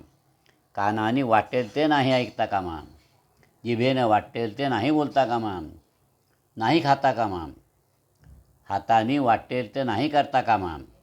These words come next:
पायाने वाटेल तिथे नाही जाता कामा. माझ्या ध्येयाला अनुकूल असणाऱ्या गोष्टींकडेच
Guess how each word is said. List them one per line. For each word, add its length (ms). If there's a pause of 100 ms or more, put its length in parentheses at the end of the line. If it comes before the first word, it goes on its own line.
(680)
पायाने 360
वाटेल 440
तिथे 200
नाही 260
जाता 280
कामा. 360 (1000)
माझ्या 500
ध्येयाला 600
अनुकूल 560
असणाऱ्या 540
गोष्टींकडेच 920